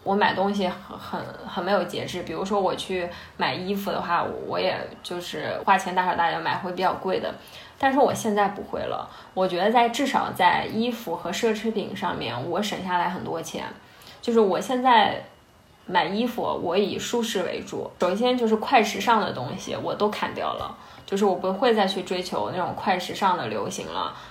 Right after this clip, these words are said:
就是很多东西，比如说大家平时都会买的 Zara 这种的，基本上就是今年我这一季穿，我明年下一季我可能就不会再穿了，而且它的质量不是特别好。然后买回来之后，我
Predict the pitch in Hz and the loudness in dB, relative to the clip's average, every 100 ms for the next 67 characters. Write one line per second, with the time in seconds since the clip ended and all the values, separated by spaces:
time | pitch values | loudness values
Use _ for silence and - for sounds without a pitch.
0 | - - 202 202 175 208 220 226 226 180 | -12 -2 0 0 2 4 4 4 2 -2
1 | 156 160 202 208 208 214 - - - 202 | -2 -2 4 6 4 2 -12 -12 2 4
2 | 196 202 196 196 185 180 202 202 196 180 | 6 4 0 -2 -2 -2 2 2 2 0
3 | 175 - 180 175 175 202 185 151 147 - | -2 2 4 6 4 0 -6 -6 -6 -6
4 | - - - - - 277 208 180 180 180 | -8 -10 -16 -14 -2 4 4 4 -2 -2
5 | 180 185 175 - - - - 247 214 175 | -4 -4 -6 -10 -20 -10 -2 2 2 2
6 | 185 185 180 175 175 - 190 185 175 170 | 0 0 -4 -4 -6 -2 0 2 0 -4
7 | 180 202 196 202 202 175 185 170 165 - | -4 0 0 2 4 2 0 -4 -2 -4
8 | 156 127 - 175 - 202 190 165 - - | -6 -6 -4 -6 -2 0 2 0 -2 -6
9 | - - 202 202 196 202 208 196 - 185 | -6 -4 -4 -2 0 2 2 0 0 0
10 | 147 - 185 185 180 165 - 135 - - | 0 -2 -8 -6 -4 -4 -2 -4 -4 -16
11 | - - - 190 202 214 175 185 185 196 | -20 -18 -4 0 4 6 6 4 2 2
12 | 220 214 208 175 175 | 2 4 4 4 4